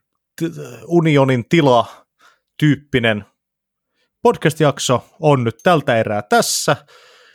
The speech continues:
Minä ja Ville painutaan nyt joulun viettoon ja toivotamme myös teille kaikille oikein hyvää joulua, uutta vuotta ja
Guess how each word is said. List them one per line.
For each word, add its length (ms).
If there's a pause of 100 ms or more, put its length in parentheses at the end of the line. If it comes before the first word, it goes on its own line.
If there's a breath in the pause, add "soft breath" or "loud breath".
(140 soft breath)
Minä 180
ja 140
Ville 360 (200)
painutaan 540
nyt 260 (280)
joulun 420
viettoon 600
ja 180 (120)
toivotamme 600 (200)
myös 380
teille 300 (100)
kaikille 760
oikein 500
hyvää 280
joulua, 640 (280)
uutta 380
vuotta 500 (460 soft breath)
ja 240